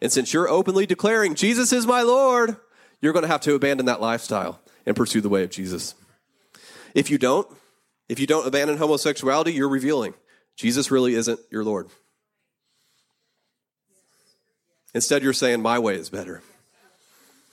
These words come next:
And that's why it's called the Pride movement.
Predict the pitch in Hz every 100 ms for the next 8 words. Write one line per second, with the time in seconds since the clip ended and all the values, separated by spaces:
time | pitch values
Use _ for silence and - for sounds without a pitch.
0 | _ - _ - 143 151 143 135 - 165
1 | 139 117 - 123 131 131 127 131 123 -
2 | _ _ 139 156 139 135 -